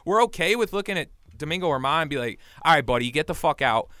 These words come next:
When, and if you're gonna say because of the reasons of him being, uh,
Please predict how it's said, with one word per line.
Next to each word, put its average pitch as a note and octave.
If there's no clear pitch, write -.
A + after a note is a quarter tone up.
When, C#3+
and F3
if G3
you're A#3
gonna B3
say A#3
because G3
of E3
the E3+
reasons E3+
of D3+
him D3+
being, D3
uh, A2+